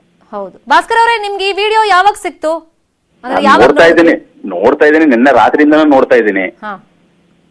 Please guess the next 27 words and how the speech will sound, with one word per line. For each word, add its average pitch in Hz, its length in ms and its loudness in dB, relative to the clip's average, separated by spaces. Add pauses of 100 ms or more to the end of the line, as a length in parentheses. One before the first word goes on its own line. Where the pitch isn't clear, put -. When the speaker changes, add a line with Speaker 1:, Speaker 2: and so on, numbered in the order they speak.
(540)
Speaker 1:
So 277 60 -4
Speaker 2:
ನಿನ್ನೆ - 180 2
Speaker 1:
ಅವಾಗ್ಲೇ 359 60 2
Speaker 2:
ರಾತ್ರಿಯಿಂದ 415 360 2
Speaker 1:
ಇದು, 311 80 0
Speaker 2:
ನೋಡ್- 302 220 0
Speaker 1:
ಆ, 240 240 -6
ಕವಲಂದೆ 330 580 -2
ಇದೆ 370 100 -2
ಅಂತ 359 220 0
ನಿಮ್ಗೆ 339 200 -6
ಕನ್ಫರ್ಮೇಷನ್ 330 560 -6
ಸಿಕ್ಕಿತ್ತಾ? 302 680 -10 (140)
Speaker 2:
ನಮ್ 208 200 -2
ಪಕ್ಕದಲ್ಲೇ 339 460 2
ಇದೆ 277 180 4
ಅದು. 139 480 4
Speaker 1:
ಹ್ಮ್. 95 140 -14
ಅಲ್ಲ, 269 160 -2
Speaker 2:
ನಮ್ 277 160 2
Speaker 1:
ವಿಡಿಯೋ 370 160 2
Speaker 2:
ಪಕ್ಕದಲ್ಲೇ 359 320 2
Speaker 1:
ನೋಡಿದ್ಮೇಲೆ? 107 260 2
Speaker 2:
ಇದೆ. - 520 -6
ಹಾ, 311 140 4
ಗೊತ್ತಾಗುತ್ತೆ, 262 520 2
ಗೊತ್ತಾಗುತ್ತೆ. 151 720 0